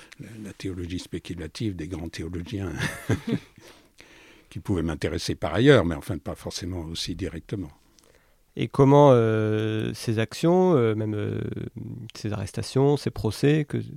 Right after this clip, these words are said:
Speaker 2: auxquels tu étais confronté, étaient vues soit par, euh, tes, tes camarades étudiants qui étaient aussi en théologie à vocation à être jésuites, ou même tes supérieurs ?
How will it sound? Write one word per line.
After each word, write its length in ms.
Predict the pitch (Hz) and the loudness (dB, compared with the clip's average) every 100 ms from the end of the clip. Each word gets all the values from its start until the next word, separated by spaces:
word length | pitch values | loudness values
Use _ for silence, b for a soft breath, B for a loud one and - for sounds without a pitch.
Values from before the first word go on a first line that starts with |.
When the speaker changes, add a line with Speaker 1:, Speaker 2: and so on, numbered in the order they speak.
| b b b b b b _ | b b b b b b _
Speaker 2:
auxquels 260 | 127 117 107 | -6 -4 -2
tu 100 | 113 | -4
étais 180 | - 110 | -4 -6
confronté, 720 | - 104 - 107 139 156 127 | -6 -4 -4 2 4 4 2
étaient 220 | 117 120 | 0 0
vues 220 | 110 143 | 0 0
soit 320 | 156 139 131 120 | 0 6 6 8
par, 260 | 123 107 | 8 8
euh, 240 | 110 107 107 | 4 2 -2
tes, 360 | - 107 104 | -2 -2 -2
tes 120 | - 113 | -2 0
camarades 400 | 110 110 107 110 | 2 4 4 2
étudiants 440 | - 110 113 127 | -2 2 6 6
qui 100 | 120 | 4
étaient 140 | - | 0
aussi 340 | 113 104 - 120 | 0 0 0 2
en 120 | 107 | 2
théologie 600 | 107 113 107 104 120 123 | 0 0 0 0 0 0
à 120 | 104 | 0
vocation 400 | 101 101 - - | -4 -6 -6 -2
à 60 | 110 | -2
être 100 | 101 | -2
jésuites, 420 | 104 113 170 - - | -2 2 2 2 0
ou 100 | 135 | 4
même 240 | 123 131 | 4 4
tes 160 | 113 95 | -2 -6
supérieurs ? 580 | - - 110 151 135 | -6 -4 -2 -4 -8